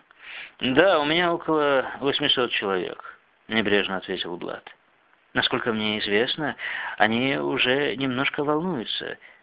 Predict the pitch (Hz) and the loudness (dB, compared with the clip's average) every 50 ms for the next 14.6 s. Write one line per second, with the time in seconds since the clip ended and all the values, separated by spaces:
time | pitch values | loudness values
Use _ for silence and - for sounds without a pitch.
0 | _ - 101 95 87 90 104 101 - - - 90 78 - 80 82 87 - - _ | _ -8 -8 -6 -6 -8 -8 -8 -6 -4 -4 -6 -6 -6 -10 -14 -16 -18 -20 _
1 | _ - - - - 143 - - - - - - - - - - - - - 120 | _ -16 -10 -6 -4 -4 -4 -4 -6 -8 -8 -8 -10 -12 -16 -18 0 4 6 6
2 | 147 160 160 165 160 160 156 160 156 156 160 160 156 - - 160 143 131 139 151 | 6 6 4 4 2 2 2 2 2 4 4 4 4 2 0 -2 0 0 2 2
3 | 143 123 110 101 98 92 95 98 - - _ - 123 113 - - 113 113 110 117 | 4 4 2 2 0 -2 -4 -6 -8 -12 _ -2 0 0 0 0 0 0 2 2
4 | 110 110 110 98 104 95 92 90 87 85 87 - - _ _ _ _ _ _ _ | 0 0 0 0 0 0 -2 -2 -6 -8 -12 -14 -16 _ _ _ _ _ _ _
5 | _ _ _ _ _ - 107 120 120 - - 117 - - - - 170 175 170 - | _ _ _ _ _ -8 -6 -6 -4 -2 -2 0 0 0 2 2 0 0 -2 -4
6 | - - - - - - - - 120 127 - - 156 151 - 139 135 131 123 - | -10 -14 -14 -14 -14 -14 -8 -2 0 0 2 2 0 -2 0 2 2 2 2 0
7 | - _ _ _ - - - 131 - - - - - 131 127 123 117 110 107 104 | -6 _ _ _ -4 0 0 0 0 -4 -6 0 2 4 4 4 4 2 0 0
8 | 107 101 - - - 107 117 127 156 165 - - - - - - - - _ - | -2 -4 -4 -6 -6 -4 -2 -2 -2 -2 -2 -4 -4 -6 -12 -18 -20 -10 _ -2
9 | 139 123 123 117 - - 113 - - 110 92 95 90 - - - - - - - | -2 0 -2 -2 -4 -6 -10 -10 -8 -6 -4 -4 -4 -6 -8 -14 -16 -16 -16 -18
10 | - - _ _ _ _ _ _ _ _ - _ _ _ _ - 151 185 180 139 | -20 -20 _ _ _ _ _ _ _ _ -20 _ _ _ _ 2 4 4 4 2
11 | - - - - - 139 - - - 175 151 151 147 147 - - - - - _ | 0 -4 -4 -4 0 2 4 4 4 2 0 0 -2 -2 -6 -10 -16 -20 -20 _
12 | _ _ _ _ _ _ - 139 127 135 131 127 156 151 - - 143 131 - 123 | _ _ _ _ _ _ -8 -4 0 0 0 0 -2 -4 -6 -8 -8 -6 -4 -4
13 | 117 - - - 104 98 90 - 82 76 - - - - _ _ _ _ _ _ | -4 -4 -6 -8 -10 -10 -8 -8 -10 -10 -10 -12 -16 -18 _ _ _ _ _ _
14 | _ - - - - 113 98 95 87 85 - | _ -18 -8 -4 -2 -2 -2 -4 -6 -8 -10